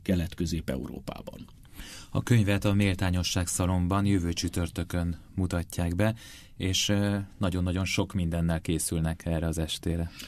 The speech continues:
Speaker 1: Többek között valóban a, ö, könyvbemutató is jelen lesz, ahol egy kollégámmal, mm, fogjuk, fogunk a könyvről beszélgetni. Ezen kívül pedig mi ezt a szalont úgy képzeltük el, hogy mindig legyen benne valami más is, mint politológia, tehát lesz egy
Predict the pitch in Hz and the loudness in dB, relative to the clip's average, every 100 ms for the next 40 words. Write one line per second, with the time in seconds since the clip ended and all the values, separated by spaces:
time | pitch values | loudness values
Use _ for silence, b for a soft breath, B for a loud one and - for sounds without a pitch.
0 | B - 120 113 - 101 95 101 92 85 | B 2 4 4 4 2 4 4 2 2
1 | 85 82 - 98 - 101 92 92 87 87 | 0 -2 -2 -4 2 4 6 6 4 2
2 | 87 82 - 110 104 95 92 92 82 82 | 0 0 2 4 6 4 4 2 2 0
3 | - 104 101 95 92 85 - 85 85 87 | 4 6 6 6 6 4 0 0 2 2
4 | - 82 82 82 82 80 71 78 80 - | 0 0 0 -2 -6 -6 -2 -2 -2 -2
5 | 82 82 82 - - - 85 82 - - | -2 -2 -4 -8 -14 -2 0 0 0 0
6 | 82 76 71 113 - 98 95 92 92 90 | 0 0 0 2 4 6 6 4 2 0
7 | B B B B B 170 143 117 101 143 | B B B B B 4 6 6 6 6
8 | 127 - 120 113 110 110 104 117 - 110 | 6 6 6 8 8 6 6 4 4 6
9 | 101 98 110 - 98 87 95 90 90 90 | 4 4 0 4 4 4 4 2 2 4
10 | 98 87 90 95 87 90 90 87 85 87 | 6 8 8 8 8 4 4 4 4 4
11 | 85 85 80 87 85 85 87 85 85 101 | 6 4 4 4 6 6 6 6 4 4
12 | 110 - 95 95 101 113 113 113 113 104 | 4 6 6 4 4 4 4 4 4 4
13 | 101 98 92 80 82 - 82 82 - - | 4 2 2 0 0 0 0 2 0 0
14 | - - | -4 -10